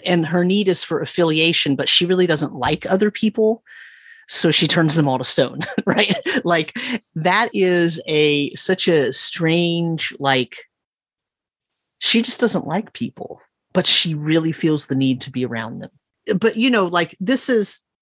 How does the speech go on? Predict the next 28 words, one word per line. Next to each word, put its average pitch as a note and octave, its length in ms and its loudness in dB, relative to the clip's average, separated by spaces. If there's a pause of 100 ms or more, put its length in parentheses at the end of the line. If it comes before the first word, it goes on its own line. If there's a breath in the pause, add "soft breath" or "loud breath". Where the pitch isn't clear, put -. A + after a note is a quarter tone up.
(460)
they C#4 240 2
do D4+ 180 2
a B3+ 40 4
decent G#3+ 380 0
job D#3+ 260 2
of, G3+ 120 2
of D#3+ 160 0
applying, F#3+ 640 2
as D3 260 -2
I D#3+ 60 2
said, C#3 280 2
the C#3 60 -4
sort D#3 200 2
of D3 80 -2
almost E3+ 420 2
template F#3 480 0
from C#3 200 0
the B2+ 80 -2
first - 520 -2 (320)
chapter B2+ 480 -2 (300 loud breath)
to F#3+ 300 4
her. C#3 480 0 (340 loud breath)
And F3+ 160 2
then D4+ 120 0
they D#4+ 100 4
even A3 340 2
give F#3+ 180 2
us, - 400 -2